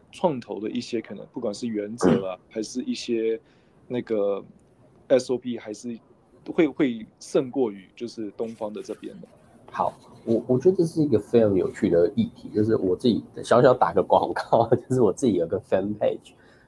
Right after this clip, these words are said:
Speaker 2: 叫做国际之南。
Speaker 1: OK。
Speaker 2: 那我的 fan page 其实很大的部分是在，呃，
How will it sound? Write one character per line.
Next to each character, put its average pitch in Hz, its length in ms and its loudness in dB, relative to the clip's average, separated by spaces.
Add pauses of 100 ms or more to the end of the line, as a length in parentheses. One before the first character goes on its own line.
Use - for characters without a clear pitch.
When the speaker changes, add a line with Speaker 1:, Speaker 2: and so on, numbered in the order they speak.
Speaker 2:
叫 110 120 6
做 110 120 8
国 127 200 2
际 101 180 -2
之 85 240 -6
南。 87 160 -6
Speaker 1:
OK。 - 120 -14
Speaker 2:
那 139 140 6
我 95 140 8
的 92 80 0
fan 113 220 0
page 101 280 0
其 - 160 -6
实 90 220 -6
很 85 260 -12
大 101 360 2
的 - 200 -4 (120)
部 117 160 4
分 92 320 2
是 - 180 -10
在， 85 400 0 (480)
呃， - 400 -4